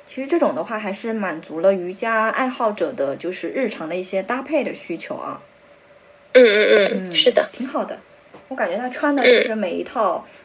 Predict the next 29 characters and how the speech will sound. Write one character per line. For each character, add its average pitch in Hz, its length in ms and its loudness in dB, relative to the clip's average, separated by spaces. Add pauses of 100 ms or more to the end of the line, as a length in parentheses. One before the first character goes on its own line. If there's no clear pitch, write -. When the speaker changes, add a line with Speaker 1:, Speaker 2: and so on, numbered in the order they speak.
(120)
Speaker 1:
就 233 80 -4
是 214 80 0
每 180 240 -2
一 - 20 -6
套 262 220 0
都 226 140 2
很 202 180 -4
好 - 140 -4
看， 185 180 -4
哇， 185 80 -2
这 233 100 -2
个 254 120 -2
裙 208 240 -6
子 226 40 -8
看 233 220 0
完 220 80 2
我 185 100 0
都 175 80 -4
想 202 200 -4
入 196 180 -4
手 - 220 -4
了， - 100 -6
这 214 140 -4
身 233 240 -6
材 - 200 -8
显 - 340 -6
了 - 120 -14
呀。 - 100 -2
Speaker 2:
嗯， 285 400 8